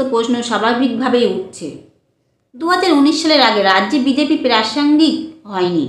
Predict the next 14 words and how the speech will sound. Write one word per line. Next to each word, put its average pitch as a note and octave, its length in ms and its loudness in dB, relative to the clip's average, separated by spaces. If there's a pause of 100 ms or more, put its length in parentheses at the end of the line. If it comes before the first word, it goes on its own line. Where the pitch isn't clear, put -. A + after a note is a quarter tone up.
(1200)
লোকসভা C4 460 0
নির্বাচনের C4 560 2
পর A#3+ 140 0 (100)
থেকে B3+ 220 0
রাজ্য F#3+ 380 0
রাজনীতির A3+ 640 2 (280)
ছবিটা D#4 340 0
পুরো E4 200 2
বদলে F#3 400 2
যায়। C#3 220 -6 (840)
দিলীপের E4+ 360 -2
হাত F#4 240 0
ধরে F4+ 160 2
বাংলার B3+ 500 4